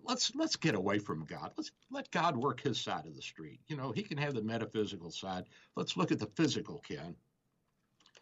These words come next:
And what is, what is the physi-, physiologic definition of life? Uh, and this is from the Britannica.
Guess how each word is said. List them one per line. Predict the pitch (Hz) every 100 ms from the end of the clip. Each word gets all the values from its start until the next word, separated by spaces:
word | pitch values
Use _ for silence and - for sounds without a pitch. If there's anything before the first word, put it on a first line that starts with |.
| _ -
And | 160
what | 214
is, | - - - -
what | 220
is | 285 -
the | 139
physi-, | 135 107 117 - -
physiologic | 143 120 117 107 107 101 78
definition | 113 107 98 95 - 85
of | 78
life? | 80 71 - - _ - - - - _ 80
Uh, | 82 85 -
and | 135
this | 151 -
is | 131
from | - 113
the | 101
Britannica. | 82 87 110 104 82 -